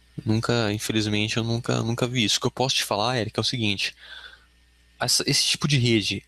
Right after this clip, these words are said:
ela é O P N? Se ela for criptografia O P N, fim de jogo, cara. Fim de jogo.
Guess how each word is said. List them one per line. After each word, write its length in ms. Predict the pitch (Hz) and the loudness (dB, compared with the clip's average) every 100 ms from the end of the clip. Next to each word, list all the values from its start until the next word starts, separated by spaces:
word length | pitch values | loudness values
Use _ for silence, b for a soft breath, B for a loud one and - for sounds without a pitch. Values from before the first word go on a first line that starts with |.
| _ | _
ela 240 | 110 107 120 | -4 -2 0
é 80 | |
O 120 | 123 104 | 0 0
P 120 | 107 | 0
N? 400 | 113 120 98 - _ _ _ _ - | 2 2 0 -6 _ _ _ _ -6
Se 140 | - 117 | -2 0
ela 80 | |
for 160 | - 156 | 2 0
criptografia 540 | - - 123 123 - | -2 -2 0 2 0
O 40 | 120 | 0
P 140 | - | 0
N, 320 | 117 139 135 | -2 0 -2
fim 160 | 107 165 | 0 2
de 100 | 175 | 4
jogo, 300 | 107 101 - | 4 2 2
cara. 220 | - - - _ _ | -8 -10 -18 _ _
Fim 200 | - 160 | 0 2
de 120 | 156 | 2
jogo. 360 | 110 104 87 | 4 2 0